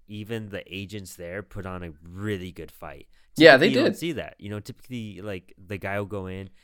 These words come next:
Speaker 1: and all of a sudden you're just like, "How did anyone get these jobs? Like, how are you in the C I A or in the British service?" Like, you're, y-,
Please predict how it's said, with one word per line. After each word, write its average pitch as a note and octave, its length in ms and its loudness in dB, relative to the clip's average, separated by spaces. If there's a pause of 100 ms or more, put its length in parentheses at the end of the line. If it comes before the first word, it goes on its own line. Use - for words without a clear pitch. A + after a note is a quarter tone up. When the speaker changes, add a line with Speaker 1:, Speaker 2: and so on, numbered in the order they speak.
(160)
Speaker 1:
and G2+ 140 -8
all A2 80 -4
of A2 60 -8
a A#2 60 -8
sudden B2 180 -12
you're B2 80 -12
just A#2 180 -14
like, B2+ 100 -18
"How C3+ 120 -14
did C3+ 160 -14
anyone F2+ 320 -10
get E2 180 -16
these D#2+ 160 -16
jobs? - 380 -18
Like, F2 120 -16
how A#2 100 -12
are B2 40 -8
you A#2+ 160 -10
in A2 80 -10
the F#2+ 80 -14
C F#2+ 180 -14
I F2+ 40 -10
A D#2+ 420 -14
or E2 380 -14
in D#2+ 120 -18
the D#2+ 80 -18
British E2 280 -14
service?" D#2+ 480 -18
Like, E2 180 -16 (460)
you're, G#2 160 -12
y-, G2 160 -18